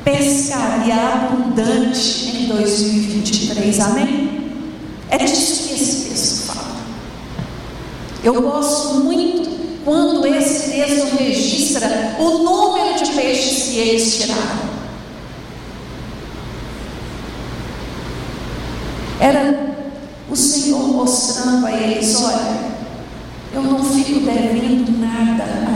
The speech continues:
ninguém." Quando eu apareci lá no cenáculo pra vocês, quando eu encontrei vocês no cenáculo,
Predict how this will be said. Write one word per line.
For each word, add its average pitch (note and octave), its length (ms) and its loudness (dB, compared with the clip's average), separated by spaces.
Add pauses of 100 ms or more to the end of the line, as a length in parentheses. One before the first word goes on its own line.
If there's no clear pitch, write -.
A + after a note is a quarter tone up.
(100)
ninguém." - 600 2 (640)
Quando A#3+ 200 4
eu B3 200 4
apareci A#3+ 540 0
lá C#4+ 120 2
no C4+ 140 4
cenáculo C4 720 0
pra B3+ 120 2
vocês, B3+ 720 2
quando - 160 0
eu B3 180 4
encontrei B3+ 520 2
vocês B3 420 0
no A#3 60 2
cenáculo, A#3 840 2